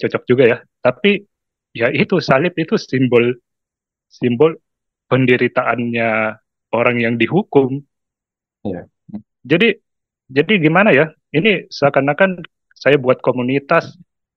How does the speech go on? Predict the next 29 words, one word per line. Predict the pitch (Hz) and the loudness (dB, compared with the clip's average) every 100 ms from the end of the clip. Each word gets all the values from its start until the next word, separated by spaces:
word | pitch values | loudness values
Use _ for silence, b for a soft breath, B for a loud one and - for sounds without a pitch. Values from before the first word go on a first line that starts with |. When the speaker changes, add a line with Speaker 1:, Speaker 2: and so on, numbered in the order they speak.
| _ | _
Speaker 1:
"Ayo, | 151 202 202 180 | 0 2 4 2
i-, | 170 180 | -2 0
join | 156 180 180 | 2 2 0
komunitas | 170 160 156 - 147 160 | 0 0 -2 0 0 0
saya | 165 165 151 | 0 0 -2
supaya | - - 147 139 | -8 -4 -2 0
kalian | 135 143 | 0 0
jadi | 131 127 120 | 0 -4 0
kaya." | 139 143 135 127 _ _ _ _ | 0 2 0 -4 _ _ _ _
Speaker 2:
Hmm. | 107 | -6
Speaker 1:
Terus | 131 139 - - | -4 -4 -6 -4
lambang | 117 120 120 | 0 2 2
komunitasnya | 120 120 113 113 120 147 151 | 0 0 -2 -2 -2 0 2
itu | 160 123 | 2 2
dompetnya | 117 113 120 139 139 | 0 -4 -4 -4 -2
kosong. | 135 127 123 113 117 - _ _ _ _ _ _ _ _ _ _ _ _ _ _ _ _ | 0 0 0 -2 -6 -14 _ _ _ _ _ _ _ _ _ _ _ _ _ _ _ _
Nyambung | 151 156 185 | -2 -2 0
nggak? | 117 113 _ _ _ _ _ _ _ _ _ _ _ - | -2 -4 _ _ _ _ _ _ _ _ _ _ _ -2
Speaker 2:
Eh, | 117 117 117 120 120 120 117 117 - _ _ _ _ | 2 6 6 6 6 6 4 0 -10 _ _ _ _
kalau | 139 139 147 | 2 4 4
kita | 147 139 139 | 2 0 0
punya | 127 120 | 0 0
filosofi | 120 117 120 120 | 2 2 0 -2
yang | 117 117 | 0 0
bagus, | 110 127 131 127 | 0 0 -2 -4
itu | 131 | -2
bisa | 127 127 - 123 | -2 0 0 0
disambungin. | 113 110 110 - - 117 113 113 | 0 -4 -4 -6 -2 0 2 4
<laughs> | 107 | 4